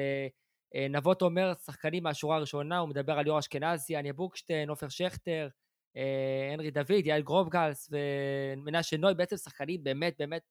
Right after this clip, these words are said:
מוכרים וטובים. ומי מפחד מהזאב הרע, באמת,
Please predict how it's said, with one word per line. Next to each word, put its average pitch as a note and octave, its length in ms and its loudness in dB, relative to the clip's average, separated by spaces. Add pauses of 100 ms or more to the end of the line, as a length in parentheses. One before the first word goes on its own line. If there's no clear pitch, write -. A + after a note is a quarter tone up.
מוכרים D3 420 -10
וטובים. D3 500 -4 (720)
ומי C#3 960 -2
מפחד F#3+ 260 -6
מהזאב F3 320 -4
הרע, D#3 180 0
באמת, D3 420 -8